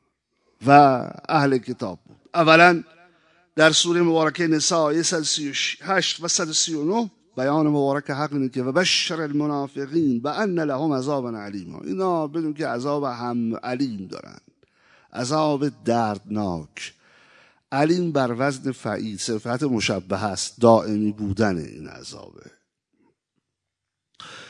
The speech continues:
بعد توی همه منافقین چه کسانی هستن؟ چ-، کی قدرت می‌گیرن؟ الذین یتخذون الکافرین اولیاء من دون المؤمنین، اینا کسانی هستن که با کافرا می‌بندن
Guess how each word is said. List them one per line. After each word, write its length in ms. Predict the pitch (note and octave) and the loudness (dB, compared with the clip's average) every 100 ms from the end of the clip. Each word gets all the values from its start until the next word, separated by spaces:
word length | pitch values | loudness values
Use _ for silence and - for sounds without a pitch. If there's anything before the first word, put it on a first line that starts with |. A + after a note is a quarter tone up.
| - _ | -20 _
بعد 180 | D3+ E3+ | 2 2
توی 140 | E3 D3 | 2 0
همه 140 | D3+ | 0
منافقین 500 | D#3+ C#3 B2 B2 D#3 | 0 0 -2 -4 -4
چه 140 | - | -4
کسانی 400 | - F#3+ F3+ E3+ | -8 -8 -6 -6
هستن؟ 240 | E3+ F3 F#3 | -6 -6 -8
چ-، 480 | - - - - - | -10 -4 0 2 0
کی 240 | - - G3 | 2 2 2
قدرت 400 | - F#3+ F#3+ F#3+ | 2 2 2 0
می‌گیرن؟ 400 | G3+ F#3+ G#3+ A3+ C4 _ _ _ _ _ - | -2 -2 0 0 -4 _ _ _ _ _ -10
الذین 540 | B2+ A2 A2+ C3 D#3+ | -6 -6 -6 -4 -2
یتخذون 760 | A2+ A2 A2+ C3 C#3 D3+ A3+ G3+ | 0 -2 -6 -8 -6 -2 0 2
الکافرین 960 | B2+ - G2 E2+ D#2 E2+ F#2 G2 D#2 - | 2 -2 -4 -4 -6 -4 -2 -2 -2 -6
اولیاء 840 | - F2 D#2+ D2 E2 F2+ G2+ E2+ F#2 | -8 -4 -4 -4 -6 -4 -4 -4 -6
من 200 | F2+ E2 | -2 -2
دون 320 | D#2+ C#3+ A2+ | 4 4 4
المؤمنین، 720 | E2+ D2 D2+ D#2 - - F2 | 0 -4 -8 -10 -12 -12 -10
اینا 160 | - C#3 | -2 -2
کسانی 440 | - - A#2+ A#2 | -2 -2 0 0
هستن 280 | A#2 - E3 | -2 -2 -2
که 220 | F3 F#3+ A3 _ _ _ - | -2 -4 -4 _ _ _ -8
با 100 | F#2 | -8
کافرا 580 | - F#2 D#2 F2 F2 F2+ | -8 -10 -8 -8 -8 -8
می‌بندن 580 | E2 - - - - | -8 -8 -10 -16 -16